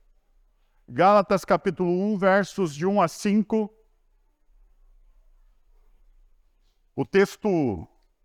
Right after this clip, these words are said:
que nós vamos ler é o texto do apóstolo Paulo às igrejas da Galácia. Gálatas, Gálatas, capítulo um,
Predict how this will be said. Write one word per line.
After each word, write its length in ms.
que 80
nós 180
vamos 240
ler 160
é 40
o 100
texto 400
do 320
apóstolo 540
Paulo 840
às 220
igrejas 440
da 120
Galácia. 680
Gálatas, 800
Gálatas, 440
capítulo 480
um, 360